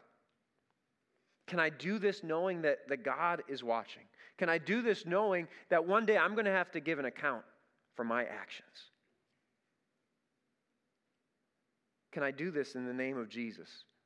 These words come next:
Or can I do this thanking God for it?" Right? That, that really changes how we navigate the gray areas. When we,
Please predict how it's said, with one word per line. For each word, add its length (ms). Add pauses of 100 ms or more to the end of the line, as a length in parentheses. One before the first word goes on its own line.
Or 60
can 120
I 80
do 160
this 200
thanking 340
God 260
for 180
it?" 1300
Right? 160
That, 300
that 240
really 400
changes 440
how 200
we 100
navigate 540
the 40
gray 280
areas. 400 (600)
When 140
we, 180